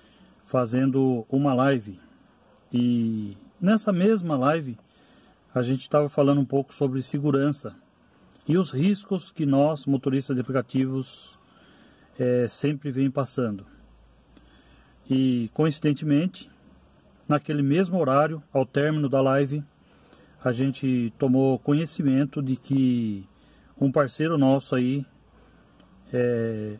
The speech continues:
havia feito uma viagem com três indivíduos e uma criança, dois homens e uma mulher, e teve aí a sua vida ceifada,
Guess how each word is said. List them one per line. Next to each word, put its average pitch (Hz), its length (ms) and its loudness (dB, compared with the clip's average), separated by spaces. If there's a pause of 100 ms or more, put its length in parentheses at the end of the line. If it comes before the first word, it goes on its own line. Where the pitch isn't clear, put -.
havia 127 540 0
feito 127 400 -4
uma 127 160 2
viagem 147 680 0 (120)
com 127 340 2 (100)
três 175 520 0
indivíduos 156 880 -2
e 147 80 0
uma 139 160 2
criança, 139 500 -2
dois 135 300 0
homens 139 200 2
e 127 40 -4
uma 131 100 4
mulher, 139 400 2 (1080)
e 123 600 0 (560)
teve 131 300 -2
aí 123 120 0
a 135 80 2
sua 135 240 -2
vida 123 300 -2
ceifada, 120 800 -4